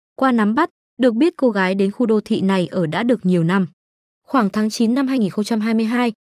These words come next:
Ban Quản lý Tòa nhà không thấy trả tiền dịch vụ nên đã cắt điện và nước sinh hoạt đối với căn hộ này. Vị lãnh đạo cho biết thêm, có thể căn hộ này đã được cô gái mua lại vì nhiều người đã qua tìm hiểu để hỏi thuê lại nhưng không thấy chủ nhà đâu,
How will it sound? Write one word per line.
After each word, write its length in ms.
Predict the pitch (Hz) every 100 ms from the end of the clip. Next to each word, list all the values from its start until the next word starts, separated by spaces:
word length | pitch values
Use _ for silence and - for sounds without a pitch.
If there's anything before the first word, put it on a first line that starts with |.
| _
Ban 200 | 240 277
Quản 200 | 262 196
lý 120 | 180
Tòa 220 | 196 233 190
nhà 200 | 185 170
không 240 | - 214
thấy 240 | 208 190
trả 220 | 196 233 165
tiền 240 | 196 175
dịch 200 | 185 -
vụ 160 | 214 202
nên 220 | 233 220
đã 120 | 208
cắt 220 | 214 320
điện 240 | 254 185 180
và 120 | 175
nước 220 | 190 330
sinh 180 | - 214
hoạt 220 | 202 180
đối 140 | 175
với 180 | 180 180
căn 180 | 180 208
hộ 160 | 190 160
này. 240 | 175 156 - _ _ _ _ _ _ _ _ _
Vị 160 | 233 240
lãnh 180 | 240 294
đạo 220 | 254 -
cho 140 | 233
biết 200 | 220 302 -
thêm, 220 | 262 233 - _ -
có 140 | 247
thể 180 | 294 208
căn 180 | 233 226
hộ 180 | 220
này 260 | 180 196 185
đã 160 | 180 220
được 160 | 240 -
cô 140 | 233
gái 220 | 208 185
mua 200 | 208 247
lại 220 | 233 185
vì 140 | 175 190
nhiều 220 | 180 185
người 220 | 180 180
đã 140 | 175 220
qua 180 | 247
tìm 200 | 220 202
hiểu 220 | 175 190 147
để 140 | 180
hỏi 220 | 165 185
thuê 180 | 151 233
lại 220 | 214 185
nhưng 160 | 190 226
không 200 | - 226
thấy 240 | 214 190
chủ 160 | 202 240
nhà 220 | 170 175
đâu, 240 | 175 240